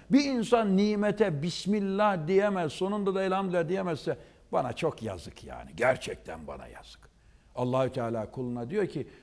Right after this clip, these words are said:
"Tüm nimetleri veririm." Şeytan da diyor, "Letecidenne ekserum şakirin." Göreceksin onların çoğunu şükredici bulamayacaksın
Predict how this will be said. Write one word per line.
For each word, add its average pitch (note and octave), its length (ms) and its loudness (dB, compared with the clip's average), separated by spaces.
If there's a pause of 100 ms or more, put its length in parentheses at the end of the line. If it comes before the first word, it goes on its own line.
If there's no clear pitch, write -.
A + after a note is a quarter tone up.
"Tüm D#3+ 220 4
nimetleri B2+ 520 0
veririm." D#3+ 220 -2
Şeytan D#3+ 440 -2
da D#3 100 -4
diyor, G#3 200 -2
"Letecidenne D#3 720 -2
ekserum D#3 560 -2
şakirin." D3 440 2 (220)
Göreceksin F#3 520 6
onların D#3 260 -2
çoğunu D3+ 280 -4
şükredici C#3+ 580 -8
bulamayacaksın A2+ 1000 -6